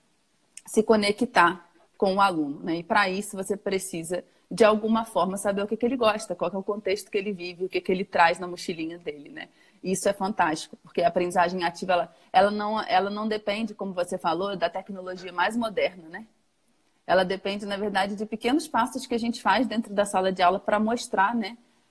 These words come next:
Pra dar essa mensagem pros nossos alunos de que a gente quer que ele esteja ativo, de que a gente quer que ele trabalhe, que ele se desenvolva e que ele pode se sentir à vontade pra isso. Eu acho que um dos grandes problemas hoje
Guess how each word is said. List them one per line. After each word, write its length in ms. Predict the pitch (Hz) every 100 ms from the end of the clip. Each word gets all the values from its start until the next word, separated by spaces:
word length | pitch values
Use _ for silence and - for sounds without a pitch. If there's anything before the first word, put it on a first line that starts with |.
| _
Pra 140 | - 175
dar 160 | 175
essa 180 | 180 214
mensagem 680 | 208 220 220 208 196 240 233
pros 160 | 214
nossos 320 | 208 185 190 185
alunos 340 | 170 180 196
de 100 | 185
que 120 | 196
a 40 | 185
gente 280 | 185 185
quer 180 | - 196
que 80 | 196
ele 80 | 185
esteja 340 | 175 175 175
ativo, 480 | 170 - 185 175 170
de 140 | 170
que 140 | 175 170
a 20 |
gente 220 | 170 165
quer 160 | - 165
que 80 | 165
ele 120 | 160
trabalhe, 460 | - 160 151 151
que 120 | 151 160
ele 60 |
se 180 | 160 180
desenvolva 420 | 160 175 165 160
e 40 | 180
que 60 |
ele 120 | 202 208
pode 260 | 196 208
se 80 | -
sentir 240 | 233 220
à 60 | 214
vontade 460 | 226 269 220 196 -
pra 180 | -
isso. 280 | 247 175 - _ _ - _ _ _ -
Eu 60 | 208
acho 120 | 208
que 60 |
um 80 | 254
dos 120 | 233 214
grandes 320 | 214 262 -
problemas 480 | 269 240 233 220 202
hoje 280 | 190 185